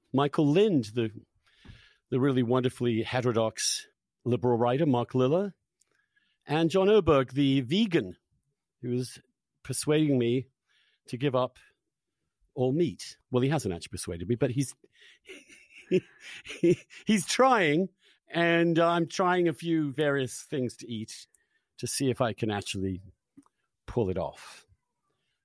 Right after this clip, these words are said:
But today, Hannah, we are here, and as all my readers know and listeners know, there's been a, a really extraordinary debate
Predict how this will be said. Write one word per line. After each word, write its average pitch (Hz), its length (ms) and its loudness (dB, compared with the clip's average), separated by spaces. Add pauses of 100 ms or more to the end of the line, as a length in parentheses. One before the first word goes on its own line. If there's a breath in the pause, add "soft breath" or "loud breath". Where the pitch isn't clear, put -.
But - 120 -4
today, 240 340 0
Hannah, 143 360 -2
we 135 200 -2
are 143 60 -2
here, 120 420 -6 (720 soft breath)
and 139 600 0 (600)
as 127 440 -4 (240)
all 113 100 -2
my 117 140 0
readers 110 480 -4 (100)
know 110 320 0
and 110 140 0
listeners 110 400 -6
know, 104 340 -4 (640)
there's 165 200 -6
been 208 200 -2
a, 190 320 0
a - 20 -2
really 175 640 -2
extraordinary 147 540 0
debate 113 520 -6